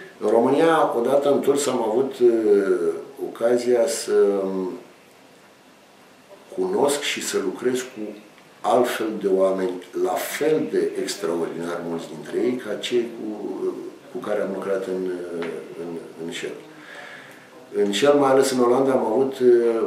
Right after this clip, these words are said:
oportunitatea și privilegiul să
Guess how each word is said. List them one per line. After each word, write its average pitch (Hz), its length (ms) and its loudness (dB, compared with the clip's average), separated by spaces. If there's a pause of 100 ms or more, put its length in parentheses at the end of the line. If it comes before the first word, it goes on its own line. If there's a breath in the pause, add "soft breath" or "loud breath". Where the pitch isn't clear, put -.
(380)
oportunitatea 98 1120 0
și - 200 -8
privilegiul 92 840 -2 (140)
să - 320 -6